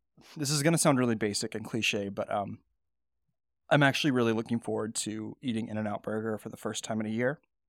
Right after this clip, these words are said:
Um, uh, since I grew up in California, I actually worked at In-N-Out in colle-, in high school and early college for four or five years. I was there. Um,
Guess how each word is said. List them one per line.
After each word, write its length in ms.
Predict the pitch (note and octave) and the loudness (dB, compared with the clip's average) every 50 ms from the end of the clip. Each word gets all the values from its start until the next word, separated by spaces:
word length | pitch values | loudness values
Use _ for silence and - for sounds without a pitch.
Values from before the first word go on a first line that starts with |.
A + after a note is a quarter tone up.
| _ _ _ _ _ _ _ _ _ _ _ _ _ _ - | _ _ _ _ _ _ _ _ _ _ _ _ _ _ 2
Um, 520 | C3+ A#2 A2 G#2+ G2+ G#2 G#2 G2 G2 G#2+ - _ _ _ _ _ _ _ _ _ - | 4 4 4 4 2 0 0 -2 -4 -8 -12 _ _ _ _ _ _ _ _ _ 0
uh, 300 | B2+ A2+ A2 G#2+ G2+ G#2 - | 2 2 4 4 2 2 0
since 200 | - - C#3 C#3 | 0 2 4 4
I 60 | B2+ | 4
grew 240 | A#2+ A#2+ A#2 A#2 A2+ | 4 4 6 6 4
up 120 | G#2+ - | 4 2
in 200 | - B2 G#2+ A2 | -2 -4 -2 -2
California, 580 | - - C3 A2+ G#2+ G#2+ - B2 A#2 A2 G#2+ A2+ | -2 0 0 0 0 2 0 0 2 2 2 2
I 140 | A2+ A2+ A2 | 0 0 0
actually 360 | G#2+ G#2+ G#2+ - - - B2+ | 0 -2 -4 -4 -4 -4 -4
worked 380 | A2 A2+ A2+ G#2+ G#2 - - - | -2 0 0 0 0 -2 -4 -4
at 120 | - - - | -4 -2 -2
In-N-Out 380 | A2+ A2 G#2+ G#2+ G#2+ G#2 - | -2 -2 -2 -2 -2 -2 -4
in 60 | G2+ G#2+ | -6 -8
colle-, 340 | - - - B2+ A2+ A2+ A#2 | -8 -2 2 2 2 2 2
in 140 | - - G#2+ | -2 -4 -6
high 200 | - - B2 B2+ | -2 0 0 0
school 400 | - - - A#2+ A#2 A2 G#2+ - _ _ _ _ _ _ _ _ _ _ _ _ _ _ | -2 -4 -4 -4 -4 -4 -6 -10 _ _ _ _ _ _ _ _ _ _ _ _ _ _
and 120 | - D#3 - | -2 -2 0
early 280 | B2+ C#3 C3+ C3 C3 B2 | 2 2 2 2 2 0
college 480 | - - A#2+ A2 G#2+ A2 A2 G#2+ - | 0 0 0 2 2 0 -4 -6 -8
for 360 | - - - A#2+ A2 G#2+ G#2+ - _ _ _ _ _ _ _ _ _ _ _ _ _ _ _ _ _ _ | -8 -6 -4 -4 -4 -4 -6 -8 _ _ _ _ _ _ _ _ _ _ _ _ _ _ _ _ _ _
four 240 | - - - C3 A#2+ | -2 2 4 6 6
or 40 | A#2 | 6
five 220 | - B2 A#2 A#2 | 4 0 -2 -2
years. 380 | G#2+ A#2 A#2 B2 C#3+ D3+ D3 - | -4 -4 -4 -2 -2 -2 -2 -4
I 60 | C#3+ | -4
was 160 | C#3 C#3+ C#3 | -4 -2 0
there. 280 | - F3+ E3+ - G3+ - _ _ _ _ _ _ _ _ _ _ _ _ | 2 4 4 4 2 -2 _ _ _ _ _ _ _ _ _ _ _ _
Um, 460 | - A#2+ A2+ A2+ G#2+ G#2 A2 G#2+ G#2+ | 6 8 8 8 8 6 2 -2 -6